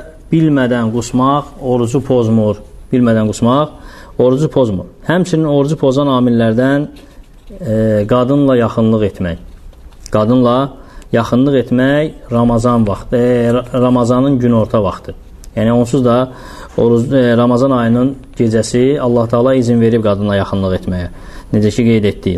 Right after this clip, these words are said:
Lakin günorta vaxtı qadınla yaxınlıq etmək orucu pozub və onun boynuna da bir gün qəza var və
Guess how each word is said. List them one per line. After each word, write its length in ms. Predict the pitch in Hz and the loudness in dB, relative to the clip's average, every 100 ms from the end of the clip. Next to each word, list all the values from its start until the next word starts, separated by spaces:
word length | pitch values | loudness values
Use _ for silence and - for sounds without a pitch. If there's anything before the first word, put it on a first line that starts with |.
| 101 | 0
Lakin 480 | 120 131 123 113 98 | 0 0 0 0 0
günorta 540 | 117 113 110 104 127 | 0 2 2 0 0
vaxtı 340 | 113 - - | 0 -2 -4
qadınla 420 | 113 110 113 131 113 | -2 0 2 2 2
yaxınlıq 500 | 107 - 113 127 123 | 0 0 0 2 2
etmək 480 | 117 120 127 143 147 143 - - - - | 0 0 2 2 0 -4 -18 -20 -20 -2
orucu 400 | 123 123 123 143 | 2 2 2 0
pozub 640 | - 120 113 127 156 165 160 - - - - | 0 0 2 2 4 0 -4 -18 -20 -14 -2
və 120 | 127 | 2
onun 380 | 131 131 151 139 | 2 2 2 2
boynuna 460 | 123 120 123 131 135 | 2 2 2 2 2
da 140 | 131 135 143 147 - - - | 2 2 2 -2 -6 -20 -8
bir 180 | 127 135 | 0 2
gün 300 | 135 127 120 | 2 0 2
qəza 380 | 117 117 117 131 135 | 2 2 2 2 2
var 400 | 143 147 165 170 - - - - - | 2 2 0 -2 -10 -8 -6 -4 -4
və 260 | 117 127 | 0 2